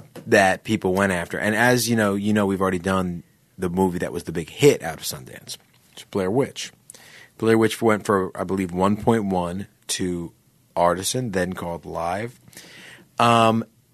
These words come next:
and, uh, and, and there was an interesting anecdote, I don't know if you read it, about, uh,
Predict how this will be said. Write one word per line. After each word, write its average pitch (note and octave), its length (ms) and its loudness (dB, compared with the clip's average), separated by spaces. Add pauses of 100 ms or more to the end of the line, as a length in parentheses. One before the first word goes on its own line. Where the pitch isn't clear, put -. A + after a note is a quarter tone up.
(160)
and, A#2 380 2
uh, G#2+ 400 6
and, A#2 180 0
and C3 140 4
there D3 100 8
was C3+ 120 6
an C#3 80 4
interesting C3+ 540 0 (320)
anecdote, A#2 460 2
I G2 40 4
don't A2 80 2
know A#2 60 0
if G#2+ 120 -6
you G2+ 100 0
read A2 180 4
it, F2+ 220 -6
about, F2+ 480 0
uh, F2 300 -2